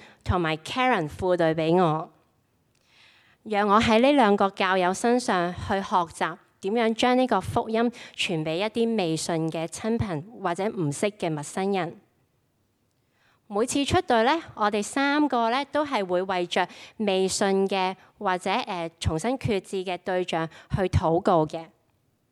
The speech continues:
等我分享下我第一次出隊嘅經驗俾你哋聽啊。我記得我第一次出三福隊，出隊嘅對象呢，佢係喺I C A C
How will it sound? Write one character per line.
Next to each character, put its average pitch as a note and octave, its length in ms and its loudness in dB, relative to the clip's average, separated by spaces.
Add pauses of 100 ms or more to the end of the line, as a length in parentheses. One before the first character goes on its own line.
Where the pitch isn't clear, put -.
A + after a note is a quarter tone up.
(880)
等 A3+ 160 -6
我 D4 120 2
分 D4 180 0
享 A#3 160 4
下 A3 160 2
我 F#3+ 160 0
第 F3+ 260 -2
一 G3+ 100 -2
次 G3+ 260 0
出 G#3+ 160 2
隊 E3+ 240 0
嘅 E3+ 140 -4
經 G3 200 -4
驗 F#3 140 -2
俾 E3+ 80 -4
你 D#3+ 240 -4
哋 - 20 -12
聽 G3+ 380 -4
啊。 G3+ 160 -2 (1300)
我 B3 100 -2
記 B3 180 0
得 D4+ 120 2
我 A3+ 200 2
第 G3+ 200 -2
一 A#3 120 0
次 A3+ 240 0
出 B3 220 -2
三 A#3+ 420 2
福 B3 140 2
隊， F3 480 -2 (960)
出 E4+ 160 -6
隊 A#3+ 200 4
嘅 A#3+ 140 4
對 G#3 300 2
象 F3+ 320 2
呢， A#3 180 0 (300)
佢 G3+ 100 -2
係 F#3 240 -2
喺 F#3 280 -4
I C4 240 2
C B3 260 0
A A#3+ 200 2
C B3 400 0